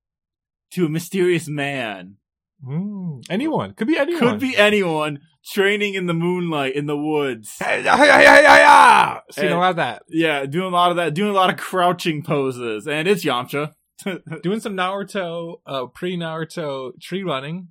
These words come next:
Speaker 2: ninja style.
Speaker 1: Yep. Yamcha's just being a badass, and <laughs> he has, like, stubble, facial hair, peach fuzz.
Speaker 2: And very long hair.
Speaker 1: Very long hair.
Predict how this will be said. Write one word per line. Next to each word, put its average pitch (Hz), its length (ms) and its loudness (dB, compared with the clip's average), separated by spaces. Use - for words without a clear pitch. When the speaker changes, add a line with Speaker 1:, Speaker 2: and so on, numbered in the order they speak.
Speaker 2:
ninja 147 300 -8
style. 139 500 -12
Speaker 1:
Yep. 160 340 -2
Yamcha's 165 420 -2
just 170 180 -6
being 160 160 -2
a 156 80 -4
badass, 135 640 -2
and 143 460 -4
<laughs> - 580 -14
he 220 240 -2
has, 190 440 -4
like, 151 280 -6
stubble, 196 720 -4
facial 180 320 -4
hair, 202 160 -2
peach 170 360 -8
fuzz. 247 520 -6
Speaker 2:
And 160 240 -4
very 269 240 0
long 302 280 -4
hair. 226 300 -10
Speaker 1:
Very 175 460 0
long 139 320 -2
hair. 104 400 -14